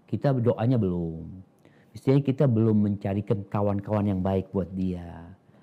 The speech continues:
Bagaimana supaya dia hidup di lingkungan yang baik? Karena kalau dia muslim tapi hidupnya di lingkungan orang-orang non-muslim, atau kumpulannya sama orang-orang Islam yang nggak bener, ya dia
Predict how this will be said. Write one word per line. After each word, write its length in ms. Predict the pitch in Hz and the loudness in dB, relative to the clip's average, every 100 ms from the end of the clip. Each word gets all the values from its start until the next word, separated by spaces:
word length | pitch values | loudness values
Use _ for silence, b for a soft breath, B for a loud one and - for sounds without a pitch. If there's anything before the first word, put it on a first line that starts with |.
| b _ _ _ - | b _ _ _ -10
Bagaimana 480 | 92 95 92 180 202 | -4 -2 0 0 0
supaya 360 | 175 - 104 | 0 0 0
dia 200 | 90 123 | 2 0
hidup 360 | 143 107 131 143 | 0 0 0 -2
di 160 | 101 92 | -4 -2
lingkungan 280 | 101 107 117 | -2 0 0
yang 160 | 117 | -2
baik? 320 | 117 156 135 120 _ _ _ _ _ _ _ - | -2 -2 -4 -6 _ _ _ _ _ _ _ -2
Karena 200 | 120 165 | 0 0
kalau 360 | 135 113 85 | 0 0 0
dia 200 | 107 107 | 0 2
muslim 560 | 101 107 98 - 170 143 | 2 2 -2 0 0 2
tapi 240 | 120 107 92 | 0 -2 0
hidupnya 400 | 101 127 131 110 | 4 4 4 2
di 120 | 104 | 2
lingkungan 400 | 101 107 101 - | 2 0 -2 -2
orang-orang 440 | 98 95 92 95 92 | -6 -6 -8 -8 -4
non-muslim, 800 | 110 165 214 208 165 123 107 107 - b b b - | -2 0 0 0 -2 0 -2 -4 -10 b b b -8
atau 240 | 113 180 | -2 0
kumpulannya 560 | 170 147 123 139 156 131 | 2 2 4 4 4 2
sama 240 | - 101 | 0 -2
orang-orang 380 | 107 95 104 101 | -2 -2 -2 -4
Islam 340 | 113 110 123 113 | -6 -4 0 2
yang 120 | 107 98 | 2 0
nggak 180 | 98 - | 0 2
bener, 580 | 113 196 214 160 196 214 | 6 8 8 6 2 -4
ya 200 | 175 85 | -6 -4
dia 280 | 80 117 | -2 -2